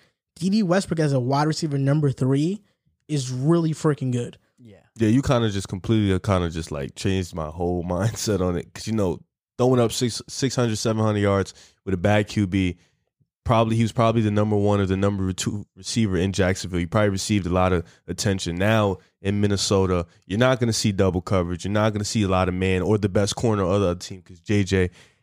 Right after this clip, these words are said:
Speaker 3: and Adam Thielen's gonna get a lot of touches and see a lot of those elite corners. So this is a chance for him to really blossom and really get that shine and become that number three dominant receiver in the M-, N F L.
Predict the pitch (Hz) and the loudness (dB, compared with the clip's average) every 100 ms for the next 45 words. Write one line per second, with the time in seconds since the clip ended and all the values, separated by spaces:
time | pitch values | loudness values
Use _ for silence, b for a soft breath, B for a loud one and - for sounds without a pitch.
0 | _ - 101 92 98 95 98 104 92 92 | _ -4 0 2 2 0 0 -2 -2 -2
1 | 92 90 87 85 85 82 95 90 85 82 | -2 -2 0 0 -2 -4 -6 -4 -6 -8
2 | - 95 - 98 85 85 85 87 85 - | -10 -4 2 2 4 0 0 0 -2 -8
3 | - - 104 98 92 - 98 90 82 76 | -18 -2 0 2 0 0 0 0 -2 -2
4 | 76 b b b b - 143 190 170 165 | -4 b b b b -2 0 2 0 2
5 | 160 151 151 135 110 135 127 101 110 120 | 0 2 2 4 4 4 4 4 4 2
6 | 120 104 95 90 117 113 104 107 98 - | 0 -2 -4 -2 0 2 0 2 0 0
7 | 110 113 101 90 - 98 95 92 101 95 | 2 2 2 -2 -4 0 0 0 -2 -4
8 | - 104 90 90 95 98 98 87 - - | -2 -2 0 0 2 2 2 0 -6 -14
9 | 92 113 98 87 82 95 90 92 - 95 | -4 -2 0 0 -2 -2 -2 -4 -8 -6
10 | 92 104 95 | -2 -2 -2